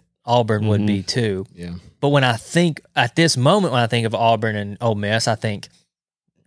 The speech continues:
Speaker 1: eh, would he really wanna leave Ole Miss?
Speaker 2: Yeah, but, but you gotta look at history.
Speaker 1: Yeah. Yeah, that's the thing. I, in the
Speaker 2: When's the last time
Speaker 1: moment
Speaker 2: Ole Miss won a national championship?
Speaker 1: Yeah, yeah. Um, so, yeah, I,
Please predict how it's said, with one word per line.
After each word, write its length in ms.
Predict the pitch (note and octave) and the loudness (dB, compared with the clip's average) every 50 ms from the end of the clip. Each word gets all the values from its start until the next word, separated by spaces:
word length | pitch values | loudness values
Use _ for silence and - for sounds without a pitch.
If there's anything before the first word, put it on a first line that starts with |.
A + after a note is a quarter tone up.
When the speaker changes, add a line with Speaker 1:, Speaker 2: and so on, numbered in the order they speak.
| F3 D3+ | -14 -10
Speaker 1:
eh, 140 | C#3+ C3+ B2+ - _ | -10 -10 -10 -12 _
would 160 | - B2 A2 | -16 -12 -10
he 60 | G#2+ | -6
really 180 | G2+ A2 A#2+ C3 | -2 -2 -2 0
wanna 200 | B2 B2+ B2 A2 | 0 0 -2 -2
leave 300 | G2 F#2 G2+ A#2+ A#2+ G#2+ | -2 -2 -2 -2 -2 -2
Ole 120 | - A2 A2+ | -4 -4 -4
Miss? 460 | G2 G2+ G#2 B2+ D3+ D3+ - - - _ _ _ | -4 -4 -4 -4 -4 -4 -6 -12 -18 _ _ _
Speaker 2:
Yeah, 240 | A2 G#2+ G2+ G#2+ - | 0 2 2 2 0
but, 300 | - - - - - - _ _ | 0 0 -2 -2 -4 -10 _ _
but 220 | - G2 - - - _ _ _ _ _ _ | 0 0 0 -2 -4 _ _ _ _ _ _
you 160 | F#2 G#2 G#2+ G#2 | -2 -2 0 2
gotta 220 | G#2 F#2+ - - | 2 0 0 0
look 180 | - - A2+ - | -2 -2 -2 0
at 60 | - | 0
history. 540 | - G#2+ G#2 G2+ - - - - D#2+ D#2+ A2 A#2 | 2 2 2 2 0 -2 -2 0 0 0 0 0
Speaker 1:
Yeah. 220 | B2+ A#2 G#2+ G2 - _ _ _ _ _ _ _ _ _ _ | -2 -2 -2 -4 -8 _ _ _ _ _ _ _ _ _ _
Yeah, 220 | B2 A#2 A2 F#2+ F#2+ | -2 -2 -2 0 0
that's 260 | A2+ A2 G#2 - - | -2 -2 -2 -2 -6
the 60 | A2 | -10
thing. 320 | - - B2+ A2+ G2+ F#2+ G2 | -8 -6 -6 -6 -4 -6 -10
I, 140 | G2 G2+ F#2+ - - | -10 -12 -12 -12 -12
in 160 | - A2+ A2 | -10 -8 -6
the 80 | A2 A2 | -4 -4
Speaker 2:
When's 120 | A2 G#2+ | -2 0
the 60 | A2+ | 0
last 180 | B2 C3+ C3+ C3 | 0 0 2 2
time 140 | C3+ C3+ - | 2 2 4
Speaker 1:
moment 20 | G#2+ | 4
Speaker 2:
Ole 140 | G#2+ G#2+ | 4 4
Miss 240 | G#2 G#2 G#2 G#2 - | 4 2 2 0 0
won 100 | - A2 | 0 0
a 40 | A2 | 2
national 280 | A2 A2 G#2+ - - G2+ | 2 2 0 -2 0 2
championship? 540 | - A2 G#2 G2+ G2 F#2 - G#2 G2+ - - - - - - - - - - | 2 4 4 4 4 4 2 2 2 0 -4 -12 -18 -20 -20 -20 -20 -18 -16
Speaker 1:
Yeah, 320 | B2+ A#2 A2 G#2+ G2 F#2+ - - _ _ _ _ _ _ | -16 -14 -12 -12 -12 -14 -16 -20 _ _ _ _ _ _
yeah. 300 | C#3 A#2+ G#2 G2+ G2+ G#2 - _ _ _ _ _ _ _ _ _ _ _ _ _ _ _ _ _ _ _ | -20 -20 -18 -18 -18 -18 -18 _ _ _ _ _ _ _ _ _ _ _ _ _ _ _ _ _ _ _
Um, 460 | - G#2+ G#2+ G2+ G2+ G2+ G2+ G2+ G2+ - _ _ _ _ _ _ _ _ _ _ _ _ | -6 -6 -4 -4 -4 -6 -6 -10 -12 -16 _ _ _ _ _ _ _ _ _ _ _ _
so, 140 | - - D3 | -2 0 2
yeah, 280 | D3 D3 E3+ E3 C3 G2 | 4 4 4 2 2 0
I, 380 | A2+ B2+ B2 D2 D2 D2 - | -2 -2 -2 -4 -4 -6 -8